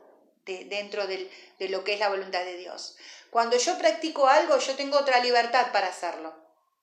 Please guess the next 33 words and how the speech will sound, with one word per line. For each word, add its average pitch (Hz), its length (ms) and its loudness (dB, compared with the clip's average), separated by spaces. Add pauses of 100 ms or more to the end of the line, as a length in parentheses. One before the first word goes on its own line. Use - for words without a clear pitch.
(640)
¿Mm? - 380 -20
Entonces, 233 560 -4 (440)
como 214 220 -8
les 233 140 -6
dije, 285 440 -6
en 214 100 -10
ese 277 360 -10
campo 330 540 2
de 311 120 -2
acción 269 680 -4 (180)
de 220 160 0
libertad 226 680 -2
que 196 120 -4
Dios 214 240 -6
me 208 100 -4
da 196 180 -4 (280)
para 208 280 2
poder 220 320 0
moverme, 208 540 -2
cuando 196 240 -6
yo 302 260 -4
practiqué 262 720 0
hacer 196 340 0
las 180 140 -6
cosas 220 380 -6
bien, 202 420 -12 (440)
cuando, 196 480 -6
¿por 220 200 0
qué? 226 360 0
Porque 208 260 0
recibí 214 340 -4
una 320 140 0
enseñanza, 254 880 -4